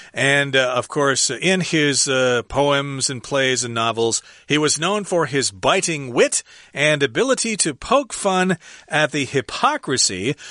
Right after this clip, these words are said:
of British society. So here, wit, uh, means humor, uh, being able to make people laugh. But wit is usually,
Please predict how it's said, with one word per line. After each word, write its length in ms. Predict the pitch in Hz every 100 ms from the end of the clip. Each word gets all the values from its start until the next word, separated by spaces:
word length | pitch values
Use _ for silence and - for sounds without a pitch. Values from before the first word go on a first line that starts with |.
| -
of 380 | - 139 135 123
British 380 | 151 160 143 -
society. 920 | - 190 165 233 262 156 - 104 60 - - -
So 220 | - 175 165
here, 280 | 285 240
wit, 540 | 170 131 160 254 220 - _ - -
uh, 160 | 139
means 320 | 147 151 131 - -
humor, 560 | 254 330 185 104 131 - - -
uh, 180 | 139 135
being 280 | 160 170
able 260 | 147 156 156
to 160 | - 127
make 300 | 139 147 -
people 400 | 143 123 110 117
laugh. 360 | 160 127 120 -
But 180 | 131
wit 360 | 127 185 220 -
is 320 | 147 156 151 156
usually, 760 | 135 196 294 240 208 196 180